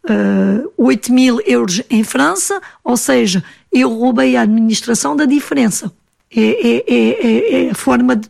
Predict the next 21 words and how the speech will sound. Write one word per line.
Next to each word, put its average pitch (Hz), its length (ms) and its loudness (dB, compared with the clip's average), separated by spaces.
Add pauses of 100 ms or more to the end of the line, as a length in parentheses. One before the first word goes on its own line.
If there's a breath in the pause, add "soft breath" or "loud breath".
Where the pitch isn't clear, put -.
(120)
pensamento 269 800 0 (360 loud breath)
da 247 140 2
administração 269 800 0
tributária. 247 580 0 (340 loud breath)
Então, 262 420 0
ela 254 140 0
não 294 140 0
se - 160 -4
vai 285 160 2
contentar 254 800 0 (380 soft breath)
de 240 400 2 (300 soft breath)
chamar, 285 720 0
eh, 196 1400 -4 (160)
e 240 80 2
de 208 100 2
regularizar 254 920 0 (200)
os 240 280 0
impostos 226 720 -2
que - 180 -4
eu 202 260 0 (160)
paguei, 262 480 2